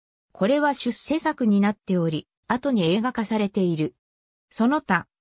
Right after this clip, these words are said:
生涯にストラスモー、ニュールンベルクのストーブ、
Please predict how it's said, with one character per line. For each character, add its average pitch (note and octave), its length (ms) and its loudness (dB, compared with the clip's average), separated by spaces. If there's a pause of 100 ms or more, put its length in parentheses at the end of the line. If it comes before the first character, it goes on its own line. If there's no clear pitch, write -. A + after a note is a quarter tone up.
生 D4 340 0
涯 A3 240 2
に E3+ 240 0 (200)
ス - 140 -16
ト A#3+ 120 0
ラ B3+ 140 0
ス - 120 -2
モ F#3 340 2
ー、 - 20 -20 (240)
ニ F#3+ 140 4
ュ D4+ 80 0
ー - 20 0
ル D#4 140 0
ン D4 100 -2
ベ D4 100 -2
ル C#4+ 140 -2
ク A3 100 -2
の F#3+ 120 2
ス - 140 -8
ト A#3+ 200 0
ー F3+ 40 0
ブ、 D#3 220 -4